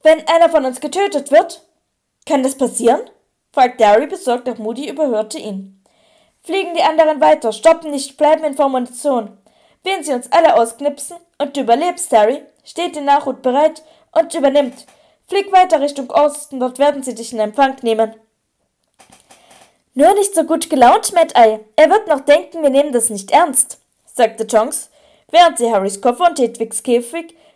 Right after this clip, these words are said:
in einem Geschirr festzurrte, das an ihrem Besen hing. „Ich erklär dem Jungen nur den Plan“, grollte Moody. „Unser Job ist es, ihn sicher im Hauptquartier abzuliefern. Und wenn wir bei dem Unternehmen sterben?“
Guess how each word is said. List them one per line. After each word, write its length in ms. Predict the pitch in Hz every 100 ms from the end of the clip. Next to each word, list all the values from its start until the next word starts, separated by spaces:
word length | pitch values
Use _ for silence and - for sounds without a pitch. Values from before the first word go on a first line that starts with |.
| -
in 160 | 403 370
einem 220 | - 233 220
Geschirr 340 | 226 254 330
festzurrte, 640 | - 220 - 285 269 302 320 _
das 200 | 247 247
an 120 | 226
ihrem 240 | 196 202 196
Besen 320 | 202 233 311
hing. 380 | 269 190 196 - _ _ _ _ _ _ _ _ _ _ -
„Ich 140 | 381 392
erklär 360 | 349 330 349
dem 160 | 330 311
Jungen 280 | 311 302 294
nur 120 | 392
den 180 | 392 -
Plan“, 380 | 294 262 226 - _ _ _
grollte 400 | - 208 208 349
Moody. 440 | 277 208 196 196 - _ _ _ -
„Unser 240 | 370 370
Job 240 | 359 370 359
ist 200 | 330 311
es, 280 | 311 302 - _ -
ihn 100 | 339
sicher 260 | 330 349 349
im 100 | 311
Hauptquartier 640 | 311 320 - 285 277 294
abzuliefern. 640 | 285 - 254 226 220 226 214 _ _ _ _ _ -
Und 360 | 381 415 - -
wenn 200 | 302 302
wir 100 | 285
bei 160 | 269
dem 240 | 262 339 370
Unternehmen 520 | 277 277 247 226 226
sterben?“ 420 | - 311 359